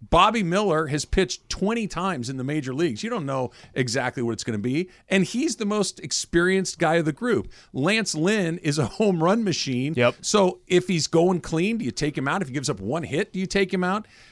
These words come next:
Speaker 1: That Dave Roberts, Chris, to your point, actually has decisions to make this year. I still, I'm, I'm going down with the ship
Speaker 2: Okay.
Speaker 1: that I don't think he's making most of those in-game decisions in the postseason. I think they're predetermined.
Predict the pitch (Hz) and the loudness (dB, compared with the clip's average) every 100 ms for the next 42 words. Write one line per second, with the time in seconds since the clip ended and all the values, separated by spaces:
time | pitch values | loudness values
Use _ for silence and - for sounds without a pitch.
0 | _ 143 185 180 - - - 180 240 202 | _ 4 4 4 -14 -20 2 4 4 4
1 | 170 180 214 151 151 - - - - 139 | 2 4 2 0 -2 -6 -10 -20 0 2
2 | 113 139 - 120 113 214 - 185 165 120 | 2 0 -2 -2 2 2 4 2 2 0
3 | - _ _ _ _ _ - 170 240 - | -6 _ _ _ _ _ 2 4 4 0
4 | 269 247 156 170 185 - 151 - 185 180 | -2 -2 -2 0 0 -2 -4 2 2 2
5 | 156 - 120 113 - 107 123 165 214 - | -2 -6 -4 -6 -6 -8 -6 0 0 -2
6 | - 196 131 151 208 202 185 220 156 165 | 0 0 2 0 -2 -2 -2 -2 0 0
7 | 170 139 139 139 160 147 113 - 151 120 | 0 -2 0 0 0 -6 -8 -4 -2 -2
8 | 101 - 117 135 147 - 156 208 214 196 | -4 0 0 2 -2 2 2 4 2 0
9 | 185 175 139 160 151 143 135 131 139 120 | -2 -4 -4 -2 -2 0 -2 -2 -4 -4
10 | 113 127 120 117 113 - 120 117 110 113 | -4 -4 -4 -4 -4 -2 -2 -4 -4 -6
11 | 98 117 98 107 95 - 175 165 135 - | -4 -4 -2 -6 -8 -4 -2 -2 -2 -2
12 | 139 120 127 101 | -2 -2 -4 -4